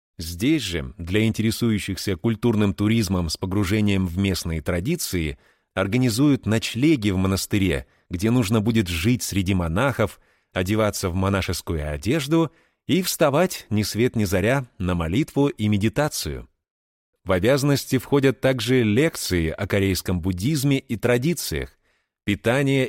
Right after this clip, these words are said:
исключительно вегетарианской пищей и участие в чайной церемонии. Здесь отмечу, что на территории Южной Кореи существует масса других горных буддистских монастырей.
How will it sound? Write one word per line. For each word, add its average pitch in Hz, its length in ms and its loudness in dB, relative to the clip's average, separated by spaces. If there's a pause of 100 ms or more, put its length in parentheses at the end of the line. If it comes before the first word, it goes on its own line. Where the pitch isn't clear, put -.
(100)
исключительно 123 680 0
вегетарианской 110 760 0
пищей 160 680 -2 (320)
и 180 140 0
участие 143 720 0
в - 80 -10
чайной 98 500 0
церемонии. 76 800 -4 (1160)
Здесь 113 340 2
отмечу, 175 440 2
что 117 200 -2
на 117 120 2
территории 143 520 2
Южной 127 360 0
Кореи 151 400 2
существует 135 640 0
масса 143 340 2
других 135 560 2
горных 113 480 2
буддистских 98 600 0
монастырей. 92 720 0